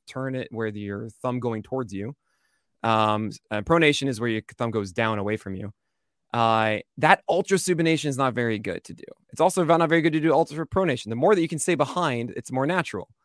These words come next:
So a, uh, traditional north-south slider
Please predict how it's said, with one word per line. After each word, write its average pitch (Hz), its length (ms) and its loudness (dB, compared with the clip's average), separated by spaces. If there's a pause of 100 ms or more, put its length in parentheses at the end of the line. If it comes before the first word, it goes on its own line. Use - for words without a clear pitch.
(480)
So 139 580 6 (140)
a, 139 300 4
uh, 127 140 4
traditional 175 640 0
north-south 147 600 0
slider 139 640 -2